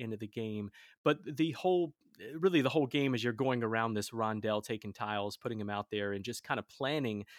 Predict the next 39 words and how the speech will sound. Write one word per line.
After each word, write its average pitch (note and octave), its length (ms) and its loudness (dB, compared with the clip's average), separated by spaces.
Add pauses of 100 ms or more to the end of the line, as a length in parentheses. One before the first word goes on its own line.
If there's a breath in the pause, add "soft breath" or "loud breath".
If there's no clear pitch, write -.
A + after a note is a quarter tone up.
(140)
so - 260 0
that C3+ 160 0
you C3+ 140 -6
can B2 160 -6
get A2+ 260 -4
points A#2 400 -6
at - 120 -10
the - 140 -16
end G#2+ 140 -8
of G2 60 -10
the A2 80 -12
game. C3 340 -2 (300 soft breath)
The C3+ 100 -2
point F#3+ 320 -2
tiles C3+ 420 4
might B2+ 220 -2
just - 240 -4
be, B2+ 80 -4
you A2+ 240 -2
know, G2+ 220 -2 (180)
uh, A2 60 -8 (120)
this A#2+ 200 -4
one's A2 160 -4
gonna A#2+ 140 0
give A#2+ 120 -2
you A#2+ 80 2
a - 20 0
lot A2+ 160 2
of B2+ 80 -4
points B2+ 280 -6
for A#2 160 -4
the A#2 160 -2
adjacent A2+ 420 -4
type A2+ 260 -4
tiles. G#2+ 380 -2
It G#2+ 80 -6
might A2+ 160 -6
give A2 160 -8
you G#2+ 180 -4